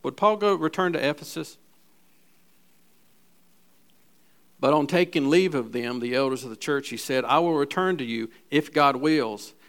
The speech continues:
And he set sail from Ephesus. So what is he saying? "I'd like to come back if God wills, but if God doesn't will, guess where I'm not gonna go back to? I won't be back."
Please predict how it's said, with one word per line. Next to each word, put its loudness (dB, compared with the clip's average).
And -6
he -4
set -2
sail 2
from -4
Ephesus. -4
So -4
what 6
is 2
he -10
saying? -6
"I'd -4
like 2
to -8
come -6
back -4
if -20
God 0
wills, -6
but -4
if -14
God -2
doesn't -2
will, -4
guess -4
where 0
I'm 0
not -2
gonna -6
go -6
back -6
to? -10
I -4
won't -2
be 0
back." -2